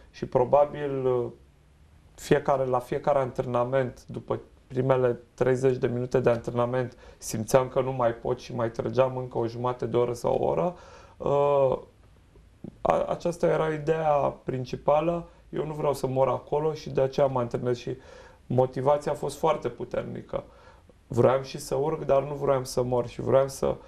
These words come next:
fiu capabil să mă mișc bine, repede și treaba asta m-a ajutat foarte mult, a fost, uh, de fapt, esențialul.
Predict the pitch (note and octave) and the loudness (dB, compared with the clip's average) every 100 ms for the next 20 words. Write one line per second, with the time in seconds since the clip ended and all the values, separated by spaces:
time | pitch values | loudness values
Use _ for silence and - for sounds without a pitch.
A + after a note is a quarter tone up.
0 | - - - C3+ C3+ B2+ C#3 C3 C3+ B2 | -20 -20 -4 -2 -2 0 0 0 -2 -4
1 | - B2+ A#2 A#2 A#2+ - A#2 A#2 B2+ B2+ | -6 -4 -2 0 -2 -4 -4 -2 -2 -4
2 | - - - A#2 B2 C3 C#3+ C3 B2+ C3 | -10 -16 -10 -2 0 2 2 2 0 2
3 | C#3 C#3 C#3+ D3+ D3 - - - - - | 0 2 2 2 -2 -14 -20 -20 -20 -16
4 | - - C3+ C3+ C3 C3 B2+ - - - | -8 0 2 4 4 2 0 -4 -20 -8
5 | - - - - - - C#3+ C#3 C#3+ C#3+ | -6 -6 -8 -10 -2 4 4 4 0 0
6 | C3+ B2+ B2+ C3 C3+ C3+ B2+ B2+ C3 B2+ | -2 -2 -4 -4 -2 0 -2 -2 -2 -2
7 | A2+ A2+ A2 B2+ A#2 - - B2 A#2+ B2 | 0 -2 0 -2 -2 -8 -2 0 2 0
8 | A#2+ C3 B2+ - - - B2 - B2 A#2 | -2 -4 -6 -2 -4 -4 -10 -4 -6 2
9 | B2 A#2+ A2+ | 2 2 -2